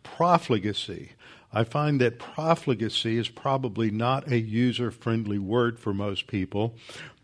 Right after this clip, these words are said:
and debauchery may not be a user-friendly wor-, uh, word for a lot of people who are debauched.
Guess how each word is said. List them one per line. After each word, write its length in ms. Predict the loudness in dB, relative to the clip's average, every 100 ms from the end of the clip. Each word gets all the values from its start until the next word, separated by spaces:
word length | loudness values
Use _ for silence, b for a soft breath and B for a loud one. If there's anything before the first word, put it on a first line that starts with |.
| -2
and 320 | 2 4 4
debauchery 800 | 0 2 2 2 2 0 2 2
may 200 | 2 2
not 280 | 0 0 2
be 200 | 2 2
a 40 |
user-friendly 1040 | -2 2 4 6 4 0 2 2 2 0
wor-, 440 | 0 2 4 4 2 -6 -2
uh, 180 | 0 0
word 460 | 6 10 12 10 B B 0
for 140 | 4
a 80 | 4
lot 320 | 4 4 4
of 140 | 2 0
people 500 | 2 2 4 4 4
who 360 | 4 6 4
are 320 | 2 4 4 4
debauched. 840 | 2 2 4 4 2 0 -8